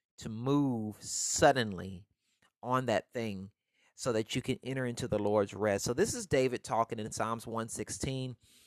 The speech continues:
He says, "I love the Lord God because he hath heard my voice and my supplication, because he hath inclined his ear unto me. Therefore will I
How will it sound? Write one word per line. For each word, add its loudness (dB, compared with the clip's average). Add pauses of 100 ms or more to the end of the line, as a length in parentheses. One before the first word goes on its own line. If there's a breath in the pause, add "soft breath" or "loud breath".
(160 soft breath)
He -10
says, 0
"I 6
love 6
the 4
Lord 6
God 8
because -2
he -6
hath -2
heard 0
my 0
voice 2 (340 soft breath)
and -2
my 2
supplication, -2
because -4
he -4
hath 0
inclined -2 (340 soft breath)
his -8
ear 2
unto -2
me. -6
Therefore 2
will 0
I 4